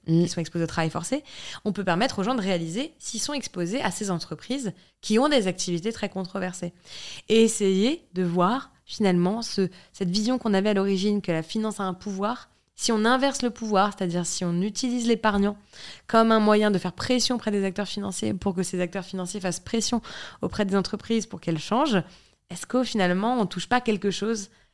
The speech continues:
Speaker 2: d'intéressant ?
Speaker 1: Mm.
Speaker 2: Euh, et le fait que cette opération auprès des actionnaires de, de Total ait eu autant d'impact pour pousser Total à sortir des énergies fossiles et pas développer de nouveaux projets d'extraction, eh ben, c'était pour nous, en tout cas, ça a répo-, ça,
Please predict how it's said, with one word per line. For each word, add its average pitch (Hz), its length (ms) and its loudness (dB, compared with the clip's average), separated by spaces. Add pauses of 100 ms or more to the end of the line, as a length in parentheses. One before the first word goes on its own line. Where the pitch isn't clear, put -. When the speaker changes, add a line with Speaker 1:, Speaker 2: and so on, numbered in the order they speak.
(100)
Speaker 2:
d'intéressant ? 190 720 -2 (120)
Speaker 1:
Mm. 143 60 -4 (380)
Speaker 2:
Euh, 165 360 2 (160)
et 175 400 2
le 175 200 2
fait 269 280 0
que - 120 -4
cette 175 240 -4
opération 185 640 -4
auprès 170 180 -6
des 160 160 -6
actionnaires 170 460 -4
de, 156 240 -6
de 147 140 -10
Total 190 420 0 (300)
ait 156 60 -6
eu 151 80 -2
autant 156 200 -2
d'impact 190 540 -2 (380)
pour - 100 -8
pousser 208 280 -4
Total 214 280 2
à 185 60 2
sortir 185 280 -4
des 170 140 -2
énergies 170 260 -2
fossiles 180 400 -4
et 170 60 -2
pas 208 160 -2
développer 185 380 -2
de 180 60 0
nouveaux 165 200 -2
projets 165 300 -8
d'extraction, 180 600 -8 (1400)
eh 156 100 -6
ben, 170 220 -4
c'était 190 340 -4
pour 185 180 0
nous, 220 220 4
en - 420 -14
tout - 80 -6
cas, 226 80 0
ça 170 240 4
a 156 40 4
répo-, 180 300 -2
ça, 151 320 -4